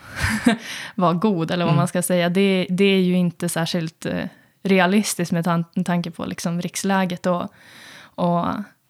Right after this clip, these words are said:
Speaker 1: vilka partier som är emot utjämningssystem och alltså
Speaker 2: Mm. Det finns en stor risk i det också.
Speaker 1: Ja.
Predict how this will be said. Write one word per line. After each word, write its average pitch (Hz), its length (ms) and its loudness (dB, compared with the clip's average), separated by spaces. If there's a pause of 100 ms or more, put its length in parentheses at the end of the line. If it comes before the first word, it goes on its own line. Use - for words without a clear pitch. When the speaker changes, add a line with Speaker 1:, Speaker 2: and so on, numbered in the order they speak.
(140)
Speaker 1:
vilka 180 320 0
partier 175 400 0
som 165 180 -2
är 170 40 0
emot 214 400 4
utjämningssystem 175 1000 0
och 175 280 -2
alltså 180 400 2 (140)
Speaker 2:
Mm. 147 240 0 (280)
Det 139 100 -2
finns 151 240 -2
en 139 60 0
stor 135 220 -4
risk 135 320 -4
i - 40 -4
det 147 180 -6
också. - 260 -12 (140)
Speaker 1:
Ja. 185 440 2